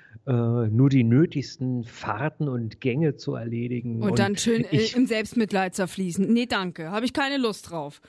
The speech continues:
Speaker 1: <laughs> Nein, aber es ist ja, nee, aber du kommst dann zum Nachdenken mal. Weißt du, weil ich weiß ganz genau, wenn, äh, der, der, der, äh, also die, die Zeit des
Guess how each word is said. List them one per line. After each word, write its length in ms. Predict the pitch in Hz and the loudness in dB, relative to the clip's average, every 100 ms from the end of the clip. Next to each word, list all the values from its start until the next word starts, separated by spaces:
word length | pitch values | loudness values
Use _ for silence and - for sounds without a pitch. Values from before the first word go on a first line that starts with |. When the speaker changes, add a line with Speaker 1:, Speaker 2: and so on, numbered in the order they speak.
| - | 2
Speaker 1:
<laughs> 580 | 113 440 415 339 139 | 4 2 0 -2 -2
Nein, 460 | 165 196 285 330 247 | -4 -2 0 0 2
aber 260 | 147 156 160 | 2 2 2
es 160 | 165 214 | 0 -2
ist 140 | 180 | -6
ja, 140 | 190 170 | -6 -6
nee, 440 | 147 165 160 269 339 | -8 -4 0 0 0
aber 140 | 165 | 0
du 100 | 139 | -2
kommst 320 | 127 156 147 151 | 0 -2 -2 -4
dann 160 | 117 | -4
zum 140 | 117 135 | -4 -2
Nachdenken 760 | 226 - - 107 101 - 107 | -2 -2 -4 -4 -6 -12 -10
mal. 300 | 90 87 82 - _ - _ | -8 -8 -10 -16 _ -20 _
Weißt 200 | 120 147 | -4 0
du, 80 | 175 | 0
weil 140 | 135 - - 123 | -2 -4 -14 -12
ich 180 | 139 - | -12 -6
weiß 280 | 131 165 - | -2 -2 -2
ganz 340 | 156 233 - | -2 -2 -4
genau, 420 | 214 175 170 170 | -4 -2 0 0
wenn, 320 | 151 143 139 123 | 2 0 -2 -6
äh, 380 | - 135 113 | -6 -4 -4
der, 280 | 107 113 104 | -2 -2 0
der, 240 | 110 107 98 | 0 0 0
der, 420 | 101 98 98 107 | -2 -2 -4 -6
äh, 320 | - - - | -8 -10 -8
also 260 | - - 95 | -6 -4 -4
die, 240 | 90 90 | -2 -4
die 240 | 87 98 95 | -2 -4 -4
Zeit 480 | - 117 160 170 135 | -2 4 4 4 0
des 280 | 120 - | 0 -4